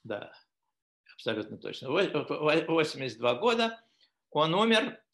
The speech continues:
и, э, и, и уже его дело продолжал его сын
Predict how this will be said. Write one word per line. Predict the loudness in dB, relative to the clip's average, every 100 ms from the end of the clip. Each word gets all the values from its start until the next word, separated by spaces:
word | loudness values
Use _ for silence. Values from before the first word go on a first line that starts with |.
| _
и, | 6 8 6 2 -10 -18 -20 -2
э, | 6 6 6 0 -14 _ _ _ _ _
и, | -2 -2
и | 0 -4 -6 -8 -4
уже | 0 4 4 4
его | 2 0
дело | 0 2 2 2
продолжал | -2 0 0 2 2 0
его | 0 -2
сын | -4 -2 -4 -6